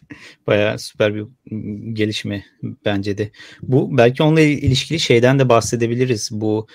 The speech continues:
çünkü o, ım, sürdürülebilirlikten sorumlu o yönetim kurulu üyelerinin seçilmesi meselesinde, e, insanların aslında yetişmesi gerektiğinden bahsetmiştik. Yine daha önceki konuşmanızda, e, cümle, konuşmanızın başında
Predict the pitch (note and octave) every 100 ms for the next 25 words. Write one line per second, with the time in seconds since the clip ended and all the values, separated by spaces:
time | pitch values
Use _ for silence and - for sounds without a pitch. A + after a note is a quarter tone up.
0 | - _ - G#2+ - A#2 A#2 A#2+ A#2+ -
1 | A2+ G#2+ G#2+ G#2+ - - A#2+ A2 A#2 A2
2 | - A#2+ - A#2 A2+ A#2+ A#2+ A#2 A2+ A#2+
3 | A2+ A#2+ A#2 A#2 A2+ G#2+ G#2+ G#2+ A#2 A#2
4 | - A2 - A2 G#2 A#2+ A2 - A2 G#2+
5 | A2 G#2+ A#2 A#2+ - - _ - - -
6 | - G#2+ G2+ A#2 A2+ B2 A#2+ C3+ A2 -
7 | - A2+ - B2 A#2 A2 G#2+ A2+ A#2 B2+
8 | G#2+ F#2 - - - - D#3+ _ - -
9 | - A2 A2 A2+ A2 A2 - A#2+ A2+ -
10 | A#2 A2 - A2+ A2 A2+ - - A#2+ A#2
11 | A2 A2 A2+ A2 G#2 A2 G#2+ A2+ A2 A2
12 | A2 G2+ A2 A2 D3